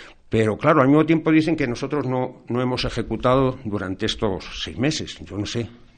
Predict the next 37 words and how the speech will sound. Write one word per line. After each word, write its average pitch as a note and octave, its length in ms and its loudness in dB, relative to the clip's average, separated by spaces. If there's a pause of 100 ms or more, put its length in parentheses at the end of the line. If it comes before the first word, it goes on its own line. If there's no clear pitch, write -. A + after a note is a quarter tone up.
O - 20 -20
sea, G2+ 120 -4
probablemente D3 480 2
es - 40 -2
que A#2+ 100 -2 (100)
aparecen C3 500 2
poco. A#2+ 380 2 (1000)
Entre A2+ 220 -6
las G2+ 140 -6
actividades A2+ 640 -6
han A2 80 -4
estado G#2 280 -4
en G2 80 -4
pocos G2+ 240 -6
sitios, B2 280 0
pero, F2+ 220 0 (320)
eh, F#2+ 300 -2
del E2+ 480 -6
municipio, B2+ 600 0 (220)
no G2 100 -12
sé F#2 120 -8
si F2+ 140 -12
todo F2+ 400 -8
lo F2+ 120 -4
contemplan F2+ 500 -6
desde, D#2+ 480 -10 (320)
desde E2+ 580 -10
algún E2+ 320 -10
tipo F2 320 -8
de, E2 240 -10 (120)
de F2 180 -12
escondi-, F#2+ 680 -4
de F#2 100 -2
escondrijo G2 500 0
donde F2 240 -4
se, E2+ 420 -10
se E2+ 180 -10